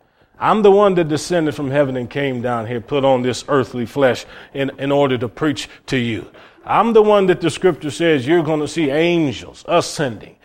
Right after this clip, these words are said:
and descending upon me. I am that manna that come from above, that's down here. You're looking for a sign. I am the sign." And how many people today are like that,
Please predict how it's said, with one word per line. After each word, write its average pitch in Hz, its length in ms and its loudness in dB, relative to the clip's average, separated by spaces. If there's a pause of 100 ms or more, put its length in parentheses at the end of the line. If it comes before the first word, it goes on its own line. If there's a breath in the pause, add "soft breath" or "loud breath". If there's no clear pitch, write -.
(180 soft breath)
and 120 340 -4
descending 127 840 -6 (200 soft breath)
upon 127 520 -2
me. 113 160 -6
I 208 220 4
am 240 260 4
that 185 240 2
manna 147 580 2 (220 loud breath)
that 151 280 0
come 165 320 2
from 143 300 -2
above, 123 560 2 (220 loud breath)
that's 143 260 -4
down 160 460 4
here. 135 140 2
You're 208 300 2
looking 226 400 4
for 196 280 6
a 160 40 4
sign. 226 480 4 (160 loud breath)
I 214 280 2
am 220 260 4
the 175 100 2
sign." 139 520 -4 (920)
And 151 160 -12
how 269 300 0
many 254 280 2
people 226 360 -2
today 196 300 0
are 190 120 2
like 196 220 2
that, 156 160 -2